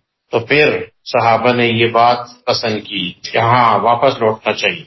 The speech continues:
فضحك النبی صلی اللہ علیہ وسلم، رسول اللہ صلی اللہ علیہ وسلم ہنس پڑے۔ وقال سفیان مرتن فتبسم، سفیان نے کہا ابن عیینہ نے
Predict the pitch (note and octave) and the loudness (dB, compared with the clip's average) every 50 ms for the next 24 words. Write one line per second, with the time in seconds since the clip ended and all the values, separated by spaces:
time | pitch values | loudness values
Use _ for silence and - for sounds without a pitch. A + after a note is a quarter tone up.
0 | _ _ _ _ _ _ _ _ _ _ _ - A#2+ A#2 A2 B2 A#2 B2 - - | _ _ _ _ _ _ _ _ _ _ _ -2 0 2 2 2 2 2 2 2
1 | B2 A2+ A#2 G#2+ B2 A#2 B2 B2 B2 A2+ - B2+ A#2+ B2 A#2 A#2 A#2 A#2 A#2 A#2 | 2 0 2 2 0 2 2 2 2 2 2 2 2 2 2 2 2 2 4 4
2 | A#2 A#2 A#2 - C3 B2 B2 B2 B2 - - - - - - - - - A2 - | 2 0 -2 -2 -2 0 0 0 0 -2 -6 -12 -18 -20 -20 -8 -2 -2 -2 0
3 | - C#3+ D3 D3 C#3 C3+ C#3 C#3+ C#3+ - - C3 B2 B2 A#2+ B2+ B2+ B2+ B2 A#2+ | 0 0 2 2 4 4 4 4 4 2 2 2 2 2 4 4 4 4 4 2
4 | A2+ G#2+ - A#2+ A#2 A#2 A#2 A2+ - B2+ B2+ - - - A#2 A#2 A#2 A#2+ - - | 0 -4 -2 -2 0 0 0 0 0 0 -2 -2 0 0 2 2 2 0 -2 -6
5 | _ _ _ _ _ - G#2 A2+ - - B2 B2 B2 A#2 A#2+ A#2 - B2+ A2+ - | _ _ _ _ _ -2 -2 0 2 2 2 4 4 2 2 0 -2 -6 -6 -2
6 | A#2+ A#2+ A#2+ A#2+ A#2+ A#2+ A#2+ B2 B2 B2 B2 A2+ - A#2 A2+ - A#2 - - A#2 | 0 0 0 2 0 0 2 2 2 2 0 -2 -2 -4 -2 -2 -2 -2 0 0
7 | A2 A#2 A#2+ A#2 - - A#2+ A#2 A#2 A#2 A2+ - A#2+ - - - - - B2 B2 | 2 2 0 0 0 -2 0 2 2 0 0 -4 -10 -16 -18 -12 -6 -2 0 0
8 | A#2+ B2 A#2+ A#2+ A#2+ A2+ A2 A#2 A#2 A#2 A2+ A2+ A2 A2+ A#2 A2+ A2+ A#2 A#2 A#2 | 2 2 0 0 2 2 2 2 2 0 0 -2 -4 -2 0 2 2 2 2 0
9 | B2 B2 B2+ B2+ A#2+ A2+ A#2+ | 0 0 0 0 0 -2 -6